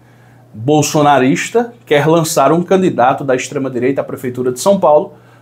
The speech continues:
Mas Valdemar da Costa Neto já se ajeitou com o Ricardo Nunes, né? O Valdemar é louco também, por dinheiro, estrutura, poder. Ah, isso pra ele é tudo, né?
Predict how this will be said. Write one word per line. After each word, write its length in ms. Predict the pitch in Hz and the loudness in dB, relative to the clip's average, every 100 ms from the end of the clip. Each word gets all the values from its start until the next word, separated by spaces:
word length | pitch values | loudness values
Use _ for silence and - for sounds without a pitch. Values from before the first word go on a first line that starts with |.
| - | -8
Mas 440 | 175 170 190 170 | 0 2 4 2
Valdemar 480 | 143 165 165 151 139 | 2 2 2 2 2
da 80 | 143 | 0
Costa 320 | - - 185 | 0 -2 -2
Neto 320 | 156 151 151 | 0 2 0
já 160 | 151 160 | 0 -2
se 180 | - 190 | 0 0
ajeitou 800 | 175 196 190 - 156 160 143 120 | 2 2 2 2 2 2 2 0
com 260 | 139 135 | -2 0
o 20 | 147 | 0
Ricardo 520 | 147 143 131 135 165 | -2 0 -2 0 0
Nunes, 540 | 147 131 120 107 95 | 0 0 0 -2 -6
né? 100 | 113 | -4
O 60 | 131 | -2
Valdemar 440 | 139 151 180 233 | 0 0 0 -2
é 40 | 320 | -2
louco 460 | 220 196 196 185 | 2 4 4 0
também, 540 | - 123 113 135 156 117 | -2 -4 0 -2 -2 -6
por 180 | 113 113 | -10 -12
dinheiro, 480 | 107 110 156 147 113 | -4 2 4 4 0
estrutura, 600 | - 104 104 135 143 110 | -8 -14 -4 0 0 0
poder. 360 | 107 101 123 | -6 -4 0
Ah, 240 | 262 294 151 | 2 2 0
isso 180 | - - | -2 0
pra 140 | 160 | 0
ele 120 | 233 | 0
é 60 | 190 | -4
tudo, 440 | - 180 170 113 | 0 0 2 -2
né? 180 | 98 104 | -8 -12